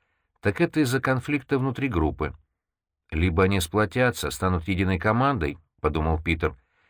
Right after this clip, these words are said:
«либо всем им конец. Надо как-то исхитриться вбить в головы этим сварливым, язвительным интеллектуалам, что выжить получится только общими усилиями». Дженсен поднялся, прошёл во главу стола и подождал наступления тишины.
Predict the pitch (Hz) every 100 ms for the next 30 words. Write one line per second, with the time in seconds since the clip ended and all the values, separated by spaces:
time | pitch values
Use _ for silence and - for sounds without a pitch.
0 | _ 76 95 113 113 - 127 120 117 120
1 | 123 131 123 - _ _ _ _ _ -
2 | 78 82 82 85 - 80 - 82 92 87
3 | 90 76 92 80 78 95 98 80 69 -
4 | _ _ 69 82 78 82 85 85 85 80
5 | 80 80 85 82 78 80 80 82 82 -
6 | 113 113 71 - _ _ _ _ - -
7 | 104 90 127 151 107 80 90 113 113 98
8 | 98 110 - 120 123 - 82 80 80 82
9 | 78 73 78 78 - _ _ _ _ 73
10 | 87 127 90 - 85 76 85 113 120 -
11 | 110 _ _ _ _ _ 95 104 - 156
12 | 87 85 85 85 82 107 123 139 - _
13 | _ _ - 117 120 92 80 98 95 87
14 | 92 87 92 95 90 104 - 101 69